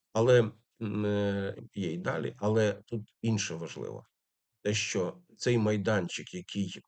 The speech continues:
м, виконував, ну, якусь таку тилову роль, е, він, е, був як точкою такого нагнітання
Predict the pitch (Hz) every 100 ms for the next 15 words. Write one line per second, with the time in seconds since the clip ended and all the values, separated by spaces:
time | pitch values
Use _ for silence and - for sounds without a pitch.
0 | 98 90 90 - 90 95 101 110 104 90
1 | 87 - _ _ _ _ _ _ 98 104
2 | 104 101 95 92 104 101 - 101 98 92
3 | 85 - 104 - 120 107 98 95 90 85
4 | 120 123 127 - _ - 80 90 95 98
5 | 87 85 _ _ _ - 80 82 82 85
6 | 85 71 - _ _ _ 110 - - 98
7 | 98 87 - 107 - 101 90 104 95 92
8 | 90 92 98 98 107 104 95 95 92